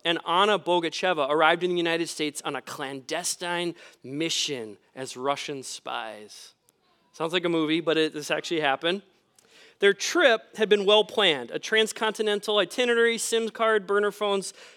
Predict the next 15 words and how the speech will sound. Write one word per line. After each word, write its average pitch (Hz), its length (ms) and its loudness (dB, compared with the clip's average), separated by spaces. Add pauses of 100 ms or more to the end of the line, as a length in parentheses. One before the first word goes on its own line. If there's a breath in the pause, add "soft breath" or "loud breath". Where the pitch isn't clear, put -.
cameras, 220 420 4
visas 202 400 -4
obtained 190 380 -2
under 180 160 -2
the 180 80 -6
pretense 180 500 -8
of 151 80 -16
personal 165 340 -8
travel, 151 380 -2
and 165 140 -6
just 170 300 0
in 240 100 -6
case, 180 440 -2 (320 loud breath)
evacuation 143 680 -6
plans. 110 420 -14